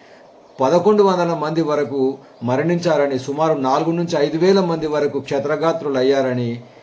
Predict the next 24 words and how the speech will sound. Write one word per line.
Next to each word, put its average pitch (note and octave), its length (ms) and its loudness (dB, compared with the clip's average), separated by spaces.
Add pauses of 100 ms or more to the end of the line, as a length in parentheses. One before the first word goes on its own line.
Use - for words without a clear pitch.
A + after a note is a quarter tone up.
(180)
ఇంకా C3 180 -4
అనేక E3+ 260 0
మంది F3 260 0
చిన్న D#3 240 -6
చిన్నగా, C3+ 600 -4 (280)
అంటే, A#2 200 -4
ఈ A#2+ 140 0
విధంగా C3 680 -2
కథనాలు, A#2+ 560 -2
అంటే, B2 240 -8
ఈ - 20 -4
ఒక C#3+ 160 -4
ఘోరమైనటువంటి D3+ 960 -2
దుర్ఘటన A#2+ 720 -4 (380)
ఆ A2 100 -2
రోజు A#2 180 -2
జరిగింది. A2+ 640 -4 (340)
ఆ A2+ 140 -2
రోజు C#3+ 520 0 (300)
సుమారు C3 540 0
పదకొండు C3 360 -4
వందల B2 260 -4
మంది C3+ 580 -4
మరణించారనేటువంటిది, B2 1400 -4